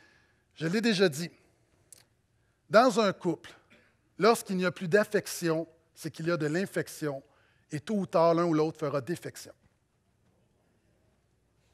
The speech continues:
Il soit intoxiqué de ta femme ou de ton mari. Non, pas deux fois le mot intoxiqué revient. Puis aussi,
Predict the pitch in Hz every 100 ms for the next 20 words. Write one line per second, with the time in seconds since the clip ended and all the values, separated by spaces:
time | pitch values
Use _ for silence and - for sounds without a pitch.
0 | _ _ _ _ _ _ _ _ _ _
1 | _ _ _ - 156 - - 220 262 -
2 | 220 - 240 - - - 233 247 277 226
3 | 160 180 175 - 214 240 269 185 185 180
4 | 190 180 175 220 233 190 226 185 269 -
5 | 302 220 208 - 202 - 202 - - -
6 | 214 226 _ _ 131 165 147 165 160 _
7 | _ _ _ _ _ _ _ _ _ -
8 | 240 240 - 330 349